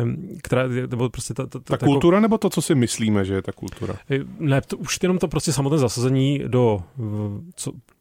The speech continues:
Speaker 1: jako do velké míry věrných reálií Pripyati a okolí, eh, tak, eh, ono to dělá hrozně to, co, t-, proč třeba fungoval na mě seriál Černobyl, eh, že oni si opravdu dali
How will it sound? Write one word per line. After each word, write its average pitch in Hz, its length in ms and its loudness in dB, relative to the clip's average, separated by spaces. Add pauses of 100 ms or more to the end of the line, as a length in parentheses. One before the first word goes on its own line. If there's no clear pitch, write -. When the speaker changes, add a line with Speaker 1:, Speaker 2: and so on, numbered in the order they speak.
(140)
Speaker 1:
jako 127 180 -4
do 117 80 2
velké 131 240 2
míry 123 300 2
věrných 117 540 2
reálií 117 600 0
Pripyati 117 580 0
a 110 60 0
okolí, 117 420 0 (640)
eh, 110 40 6
tak, - 300 -2
eh, 120 140 8
ono 123 200 4
to 127 100 0
dělá 127 220 4
hrozně 127 300 4
to, 127 160 0
co, 131 380 2
t-, - 120 -10 (100)
proč 127 220 -2
třeba 123 240 0
fungoval 123 420 4
na 123 80 4
mě 123 160 2
seriál 120 340 2
Černobyl, 113 480 2 (800)
eh, 110 40 2
že 117 100 2
oni 117 120 2
si 120 80 0
opravdu 117 220 2
dali 113 300 4